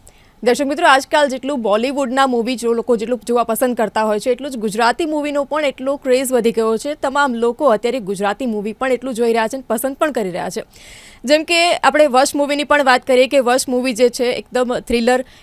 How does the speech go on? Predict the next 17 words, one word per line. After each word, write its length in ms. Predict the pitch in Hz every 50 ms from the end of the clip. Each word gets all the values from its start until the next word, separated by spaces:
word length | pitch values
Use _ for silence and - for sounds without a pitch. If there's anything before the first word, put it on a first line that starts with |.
| _ -
એટલી 200 | - 277 247 330
મૂવી 300 | 311 294 294 294 320 330
હતી 300 | 330 285 277 - 320 339
કે 160 | - 339 330
જે 260 | 254 214 294 302 320 311 - - -
મૂવી 220 | 233 247 254 285 240
ગુજરાતીમાં 600 | 202 233 208 247 254 262 302 302 302 294 269 233
આવીને 220 | 226 269 302 320
ત્યારબાદ 320 | - 269 247 247 247 262
તેનું 180 | 240 269 262 254
રિમેક 260 | 233 226 220 233 247 - -
બોલિવૂડમાં 640 | 185 220 214 220 240 277 247 285 262 220 269 262 254
પણ 160 | 233 214 208
થયું 220 | - 202 190 220
કે 100 | - 269 254
તેઓ 240 | 254 262 262 277
એટલા 440 | 240 208 - 247 262 254 262 254 -